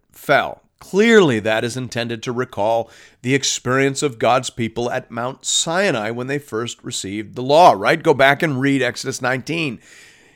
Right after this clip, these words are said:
S-, very similar story, right? 'Cause we're dealing with the same God. This, this is the same Spirit. There can be no division between Spirit and law. The Holy Spirit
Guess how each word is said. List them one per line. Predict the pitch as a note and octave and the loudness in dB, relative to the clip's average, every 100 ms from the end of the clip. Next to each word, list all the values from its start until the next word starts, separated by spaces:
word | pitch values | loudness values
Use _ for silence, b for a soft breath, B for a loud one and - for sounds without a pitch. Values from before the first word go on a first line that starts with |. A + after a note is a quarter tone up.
| b _ | b _
S-, | - - | -16 -14
very | - G#2+ D3+ F3 E3 | -8 2 4 6 4
similar | - F3+ F#3 | 4 4 4
story, | E3 F#3 G#3 C3+ | 4 2 4 2
right? | G#2+ D#3 - _ - _ _ _ - | 2 0 -2 _ -20 _ _ _ -4
'Cause | D#3 C3+ | -2 -2
we're | |
dealing | C3 C#3+ C#3+ B2 | 2 2 2 -2
with | A2 | -6
the | |
same | A2+ A2+ G#2+ G#2+ | -8 -8 -8 -10
God. | G#2 G#2 G#2+ D#2+ - _ _ _ _ _ | -8 -6 -6 -8 -16 _ _ _ _ _
This, | C3 - | -8 -4
this | C#3+ C3+ | -4 -4
is | A2+ - | -8 -8
the | G#2+ | -6
same | C3+ C3+ C#3 | -4 -2 -2
Spirit. | - G3 G#3 B2+ | 0 6 6 4
There | C3+ | -4
can | D3+ | -2
be | D3 | -2
no | D#3+ D#3+ F#3+ G3 | 0 2 2 0
division | E3 C3 A#2+ A3 E3 A#2 A#2+ | -2 -4 0 2 2 -4 -6
between | C3 - D3 C#3+ b b b | -10 -8 -10 -10 b b b
Spirit | - - F3 F3 D#3 | -10 0 4 4 4
and | D3 | 4
law. | D#3 C3+ F#2+ b b b b - | 4 4 2 b b b b -6
The | |
Holy | A2+ F3 F3+ | 0 2 2
Spirit | - F3+ E3+ | 0 0 0